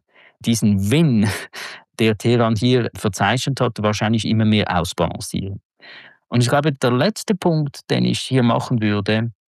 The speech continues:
ist wahrscheinlich der, dass wir uns vielleicht verabschieden sollten von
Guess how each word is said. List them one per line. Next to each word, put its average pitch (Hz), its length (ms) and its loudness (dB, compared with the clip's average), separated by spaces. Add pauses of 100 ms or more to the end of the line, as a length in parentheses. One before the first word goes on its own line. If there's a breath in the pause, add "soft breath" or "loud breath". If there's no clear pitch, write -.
(100)
ist 120 160 -2
wahrscheinlich 117 480 2
der, 135 260 2
dass 127 260 -2
wir 120 260 2 (100)
uns 160 220 2
vielleicht 156 320 2
verabschieden 143 680 -2
sollten 123 600 0 (340)
von 117 420 2